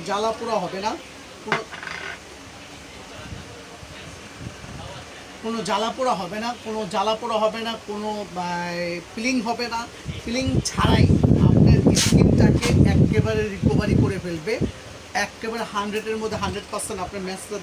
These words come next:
দাগটাকে ক্লিয়ার করে ফেলবে। ছেলে মেয়ে সবাই এই ক্রিমটা ব্যবহার করতে পারবেন। এই ক্রিমে কোনো সাইড এফেক্ট কিংবা কোনো রকম পার্শ্বপ্রতিক্রিয়া নেই, সম্পূর্ণ হার্বাল। এটা হচ্ছে ম্যাচটার ক্রিম। আর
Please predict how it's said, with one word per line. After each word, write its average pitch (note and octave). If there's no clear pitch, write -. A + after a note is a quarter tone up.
দাগটাকে G3
ক্লিয়ার G3
করে F#3
ফেলবে। E3+
ছেলে B3+
মেয়ে B3
সবাই F#3+
এই G3
ক্রিমটা G3
ব্যবহার E3+
করতে E3+
পারবেন। F3+
এই F#3
ক্রিমে A3
কোনো G#3+
সাইড F3
এফেক্ট B3
কিংবা G3
কোনো F3+
রকম A3
পার্শ্বপ্রতিক্রিয়া F3
নেই, G3
সম্পূর্ণ G3+
হার্বাল। F3
এটা -
হচ্ছে -
ম্যাচটার -
ক্রিম। -
আর -